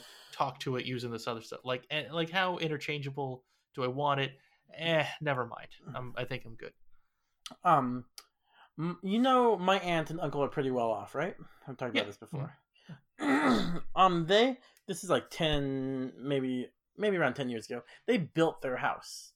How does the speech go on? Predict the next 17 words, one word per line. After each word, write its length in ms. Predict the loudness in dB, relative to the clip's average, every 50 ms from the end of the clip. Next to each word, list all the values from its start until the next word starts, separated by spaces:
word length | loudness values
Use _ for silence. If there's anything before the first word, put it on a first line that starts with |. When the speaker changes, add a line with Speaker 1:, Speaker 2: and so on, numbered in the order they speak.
| _ -8
Speaker 2:
They, 460 | -4 -4 -4 -2 -2 -4 -4 -4 -6 -6 -2
um, 400 | -2 -2 -2 -2 -6 -8 -8 -4
they 180 | -2 -2 -2 -2
designed 340 | -4 0 2 2 2 2
it 60 | 0 -2
themselves, 760 | -2 -4 -2 2 4 4 6 6 4 2 0 -4 -10 -16 -20 _ _ -20 -20 -20 _ _ _
built 220 | -4 -4 -4 -4
it 80 | 0 2
up 240 | 4 4 4 2 -2
in, 300 | -4 -4 -2 -2 -4 -2
uh, 220 | 2 4 6 6 4
Loomis, 560 | 4 2 2 2 2 0 -2 -6 -8 -8 -8
which 160 | -8 -8 -8
is 100 | -4 -4
outside 300 | -4 -2 0 0 -2 -2
of 60 | -2
Sacramento. 500 | -4 -6 -6 -6 -6 -8 -8 -8 -10 -12